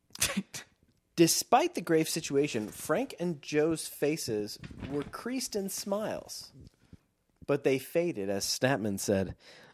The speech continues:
Speaker 2: "I'll go myself. Give me that big light."
Speaker 1: <laughs> How big? <laughs> Like
Speaker 2: Well, that's a great question.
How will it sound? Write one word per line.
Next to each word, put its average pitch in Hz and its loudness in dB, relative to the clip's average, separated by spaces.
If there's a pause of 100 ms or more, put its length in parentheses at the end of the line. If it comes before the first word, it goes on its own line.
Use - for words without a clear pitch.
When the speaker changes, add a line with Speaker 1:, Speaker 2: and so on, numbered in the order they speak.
Speaker 2:
"I'll 110 10
go 120 12
myself. 107 6 (340)
Give 196 6
me 196 12
that 160 10
big 147 10
light." 127 8
Speaker 1:
<laughs> - 10
How 220 10
big? 143 8
<laughs> - -14 (800)
Like 165 6 (320)
Speaker 2:
Well, 202 12 (1400)
that's 180 6
a 214 4
great 196 6
question. 127 4